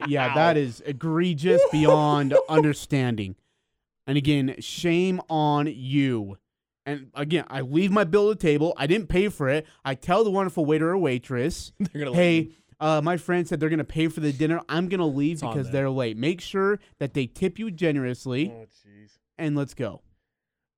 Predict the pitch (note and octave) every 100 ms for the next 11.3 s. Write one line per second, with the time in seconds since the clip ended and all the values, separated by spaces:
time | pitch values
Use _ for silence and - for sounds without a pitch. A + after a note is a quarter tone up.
0 | _ D#3+ G#3 F3 G3+ F#3 E3 F3+ F3 D#3+
1 | F3 E3 D#3+ F3+ F3 D#3+ D#3 E3 D#3+ D#3
2 | G3+ G#3+ - G3 F#3 - E3+ D#3 B2 G#2+
3 | A#2 - - - _ _ _ _ _ _
4 | _ _ - F3 G3+ G#3+ G3+ F#3 F3 E3+
5 | C3+ C#3 C#3+ B2+ - C3+ B2+ - C#3+ C#3
6 | C3+ - A#2 A2 - _ - A#2+ B2 A#2+
7 | - A#2+ G#2+ F#2 D#2+ _ _ _ _ _
8 | _ _ _ _ - _ - D3 D3 -
9 | C#3+ D3 C#3 C3+ C#3 - C#3 C#3+ C3 B2
10 | A#2 C#3+ - C#3 C3+ C3 C3+ D3 B2+ A#2
11 | A#2 D3